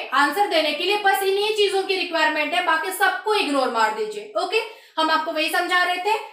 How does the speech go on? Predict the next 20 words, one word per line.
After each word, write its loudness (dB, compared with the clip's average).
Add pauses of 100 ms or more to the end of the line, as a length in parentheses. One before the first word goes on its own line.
(180)
स्टार्टिंग 0
एलिमेंट, 0 (460)
कॉमन 4
एलिमेंट, 0 (220)
एंड 2
एलिमेंट, -4 (280)
बाकी 2
जो 2
मिलते -2
हैं 0
रास्ते 0
में 2
सबको 0
इग्नोर 2
मारिए 0
और -2
भागते 0
चलिए। -8
ठीक -4
है, -2